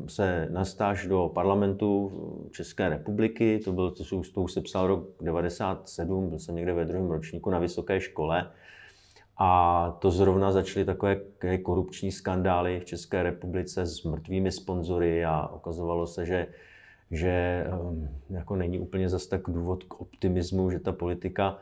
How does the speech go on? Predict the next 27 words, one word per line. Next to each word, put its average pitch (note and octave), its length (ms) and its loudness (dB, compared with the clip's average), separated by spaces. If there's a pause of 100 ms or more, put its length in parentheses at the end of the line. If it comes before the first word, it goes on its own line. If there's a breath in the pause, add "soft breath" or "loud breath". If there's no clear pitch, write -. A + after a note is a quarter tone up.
(420 loud breath)
a, E2+ 260 -2
tady F2 240 -2
se F2+ 160 -2
dělala F#2 320 4
poměrně F#2 800 0
jako E2 220 -4
špinavě, F#2 600 0
nejrůznější F#2 600 -2
tunelování. F2+ 800 0
No F#2+ 100 0
a F#2+ 100 4
tak F#2 160 0
já F2+ 120 2
jsem F#2+ 160 -2
se G2+ 120 -4
zamyslel F#2 460 0
ještě F#2 260 -2
nad F2+ 160 -2
tím, G2 180 0
co E2+ 160 -6
budu G2 200 0
v G2 40 0
životě F#2 360 2
dělat. E2 340 4
Nechtělo F2 380 -2
se - 160 -6
mi F#2+ 240 0